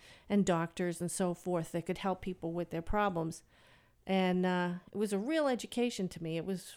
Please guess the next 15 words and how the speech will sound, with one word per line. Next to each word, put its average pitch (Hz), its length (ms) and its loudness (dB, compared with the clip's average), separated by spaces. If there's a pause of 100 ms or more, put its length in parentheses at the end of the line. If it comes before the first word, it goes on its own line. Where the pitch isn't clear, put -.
fascinating. 185 920 -2
My 233 180 0
job 220 280 2
was 190 180 -2
to, 170 120 -6 (440)
you 202 80 2
know, 160 180 2 (640)
get 220 180 4
the 202 80 4
resources 196 640 2
so 185 180 0
that 165 180 -8
the 180 60 -2
social 170 400 -2
workers - 520 -6